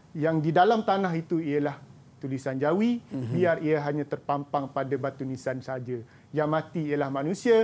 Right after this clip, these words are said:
Speaker 1: jangan mati budaya, jangan mati adat dan tradisi. Jadi
Speaker 2: Itu
Speaker 1: kita angkat
Speaker 2: dia.
Speaker 1: sejarah kita ini
Speaker 2: Yep.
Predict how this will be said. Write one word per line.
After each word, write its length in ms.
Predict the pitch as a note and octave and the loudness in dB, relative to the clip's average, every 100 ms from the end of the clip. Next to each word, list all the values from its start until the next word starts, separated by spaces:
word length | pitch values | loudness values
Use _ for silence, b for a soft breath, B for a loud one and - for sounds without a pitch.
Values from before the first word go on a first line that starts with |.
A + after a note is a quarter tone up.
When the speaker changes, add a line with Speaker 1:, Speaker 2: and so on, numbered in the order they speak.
| A3+ B | 2 B
Speaker 1:
jangan 240 | - C#3+ C#3+ | -2 0 0
mati 280 | D3+ D#3 F#3 | -2 -2 0
budaya, 580 | E3 F#3+ F#3+ F#3+ F#3+ G3 - | 2 4 6 6 4 0 -4
jangan 240 | D3+ D3+ D3 | -2 0 0
mati 240 | C#3+ - | -4 -4
adat 460 | E3 F3+ F3+ F3+ - | -2 2 2 0 0
dan 240 | D#3+ D3+ | -2 0
tradisi. 640 | D#3 D3+ C3 C3+ - A#2+ A2 | -2 -2 -2 -6 -8 -12 -14
Jadi 300 | - A#2+ C#3+ | -8 -2 0
Speaker 2:
Itu 80 | C#3+ | -2
Speaker 1:
kita 160 | C#3+ C#3+ | -4 -4
angkat 340 | E3 C#3 E3 A2 | -2 -2 -2 -4
Speaker 2:
dia. 40 | |
Speaker 1:
sejarah 360 | D3+ E3 E3+ E3 | 0 2 2 0
kita 260 | E3+ E3+ | -2 0
ini 200 | E3 A#3 | 4 6
Speaker 2:
Yep. 100 | C#4+ | 4